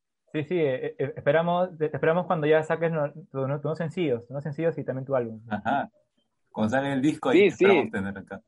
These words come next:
Speaker 1: Claro.
Speaker 3: Pucha, escríbanme, yo estoy ahí feliz. En septiembre, yo creo que está saliendo el primer single y ahí
Speaker 1: Ah.
Speaker 3: vamos a, a darle con todo.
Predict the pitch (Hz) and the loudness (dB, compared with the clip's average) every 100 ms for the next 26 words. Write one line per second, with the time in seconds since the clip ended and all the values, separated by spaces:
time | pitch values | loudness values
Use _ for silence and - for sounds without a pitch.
0 | _ _ _ _ _ _ - 117 123 110 | _ _ _ _ _ _ -12 -4 -4 -2
1 | 151 180 165 139 151 160 156 147 147 143 | -2 0 2 0 2 2 2 0 2 0
2 | - 147 156 - 131 135 117 113 117 113 | 2 0 0 0 0 -2 -4 -10 -8 0
3 | 170 196 165 131 104 123 139 151 143 143 | 0 4 4 4 2 0 0 -2 -6 -12
4 | 135 139 147 147 131 127 127 151 151 151 | -8 -4 -4 -4 -4 -6 -8 -6 -2 -2
5 | - 110 107 110 117 120 123 - 107 - | -4 -4 0 2 2 -2 -10 -10 -10 -10
6 | _ - 101 113 113 101 - | _ -8 -4 -2 -4 -10 -16